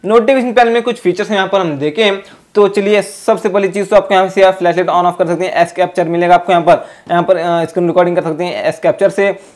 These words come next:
और record animation है और long screenshot ले सकते हैं वगैरह वगैरह, funny screenshot, यहाँ से इतने feature आपको मिल जाते हैं। उसके अलावा और feature की बात करने के लिए आई protection को यहाँ से on off कर सकते हैं, dark mode को on off कर सकते हैं। और यहाँ पर आते हैं side में, Side में आने के बाद आपको यहाँ पर दिख रहा होगा screen recording, यहाँ तक,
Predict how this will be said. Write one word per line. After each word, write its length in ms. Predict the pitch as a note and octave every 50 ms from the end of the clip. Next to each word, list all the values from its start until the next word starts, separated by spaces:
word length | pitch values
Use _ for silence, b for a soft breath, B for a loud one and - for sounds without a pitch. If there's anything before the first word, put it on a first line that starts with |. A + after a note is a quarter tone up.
| B -
और 540 | E3+ F3 F3 F3 E3+ F3 F3 E3+ D#3+ - - - _ _ _ _ _ _ _ - - E3+
record 360 | D3+ D#3 - - - F3 F#3
animation 480 | - E3+ E3 E3+ F3 F3 D3+ F3 F3 F3
है 220 | F3 F3 F3 E3+
और 260 | - F3 E3+ E3 D3+
long 240 | D3+ D#3 E3 E3+ E3
screenshot 320 | - - F3 E3+ F3 E3
ले 120 | E3 E3+ E3+
सकते 220 | E3+ D#3+ D3 F3
हैं 180 | F3 F3 E3+ F3 B B B -
वगैरह 360 | G3 A3+ A3+ A#3+ A#3 G#3+ G#3
वगैरह, 160 | G3 G3 F#3+ F#3+
funny 380 | F#3+ F#3+ F3 F3 F#3+ F#3+ F3+
screenshot, 440 | F3+ - E3+ F3+ E3 F3+ F3 F3 E3 - -
यहाँ 160 | E3+ E3 D#3+ D#3
से 120 | E3+ E3+
इतने 200 | E3 C#3 E3 E3+
feature 260 | E3 E3+ - E3 D#3
आपको 220 | - C#3+ - D3+ C#3
मिल 160 | C#3 E3+ G#3
जाते 200 | A3 G3 F3+ G#3+
हैं। 140 | G#3+ G3+ B B B B
उसके 200 | G3 F#3 - B3+
अलावा 200 | B3 A#3+ A#3+ -
और 200 | - A3 A#3 A3+
feature 260 | A3 A3 G#3 A3+ G#3
की 80 | G3+ A3
बात 220 | G3 G3 G3 G3
करने 140 | G3 F#3+ G3
के 60 | G3
लिए 100 | G#3 G3
आई 180 | - E3 F3+ F3
protection 340 | F3 F3+ F3+ E3+ G3 F3+
को 140 | E3 F#3 F#3+
यहाँ 120 | F3 E3+ E3
से 120 | F3 F#3
on 200 | C#3+ D#3+ E3+ E3+
off 120 | E3+ - -
कर 80 | E3+
सकते 160 | D#3 D#3 D3+ F3
हैं, 80 | E3+
dark 220 | D3+ D#3+ D#3+ D#3 D#3+
mode 160 | E3 E3 D#3+
को 60 | F3
on 120 | E3+ E3+
off 100 | E3 D#3+ - -
कर 80 | E3+
सकते 220 | D3+ E3 D3 E3+ F3
हैं। 160 | D3 - B B B B B
और 180 | F#3+ G#3 G3
यहाँ 120 | G#3 G3+ F#3+
पर 140 | F3+ G3+ F3+
आते 260 | E3+ E3 E3 F#3 F3+
हैं 80 | F3
side 300 | F3 - F3+ F3 G3+ G#3
में, 160 | A3 G#3+ G#3+ G#3 B B B B - -
Side 180 | C4 C4 B3 B3
में 80 | B3
आने 220 | G#3+ G#3+ G#3 G#3 G3+
के 80 | G3+
बाद 140 | G#3 G#3 G3+
आपको 220 | F3 F#3 F3+ G#3
यहाँ 100 | F#3+ F#3+
पर 60 | F#3 F3+
दिख 120 | F3 F3
रहा 100 | F#3 F3+
होगा 140 | F3+ F#3 F3+
screen 220 | F3 - F#3+ F#3+
recording, 280 | F3+ E3+ F#3 F3+ F3 E3+
यहाँ 120 | E3 E3
तक, 120 | - F3+